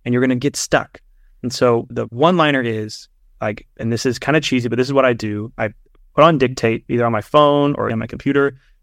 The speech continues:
I put on dictate, I open up a Word document, I just close my eyes, and I just try to answer the question, right? I try to write it all out. And, and I just kind of word vomit. I don't care about grammar. I don't care about structure. I just do it. And then ever since twenty twenty-two, I just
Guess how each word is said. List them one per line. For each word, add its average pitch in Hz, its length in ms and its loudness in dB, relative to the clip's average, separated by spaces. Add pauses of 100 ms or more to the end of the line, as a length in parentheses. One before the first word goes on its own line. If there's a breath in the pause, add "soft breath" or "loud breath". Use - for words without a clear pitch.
I 117 40 -4
put 151 160 6
on 160 100 4
dictate, 127 320 0
I 113 40 -2
open 123 200 0
up 135 80 0
a 123 40 0
Word 117 180 0
document, 117 400 0
I - 20 -4
just 110 200 -10
close 135 300 0
my 117 300 0
eyes, 110 160 -6
and 113 80 -8
I 110 60 -4
just 107 120 -10
try 123 120 4
to 117 160 -2
answer 123 240 -2
the 117 80 0
question, - 540 -6
right? 113 180 -2
I - 160 -20
try 117 160 0
to 107 60 2
write 110 300 2
it 123 120 2
all 113 140 4
out. 101 220 -4 (520)
And, 120 440 -2 (120)
and 113 160 -2
I 107 240 -6
just 117 220 -6
kind 113 160 -2
of 107 120 -8
word 135 320 2
vomit. 135 340 0
I 117 60 -8
don't 113 160 -8
care 139 140 0
about 147 180 4
grammar. 127 420 0
I 127 60 -4
don't 117 180 -8
care 123 140 -2
about 127 180 0
structure. 117 500 -6 (300)
I 123 60 -4
just 110 160 -4
do 117 80 -2
it. - 140 -8 (320)
And 131 100 -2
then 175 300 2 (400 loud breath)
ever 151 140 4
since 151 140 -4
twenty 170 160 0
twenty-two, 165 520 2 (160)
I 135 80 -2
just 151 240 -2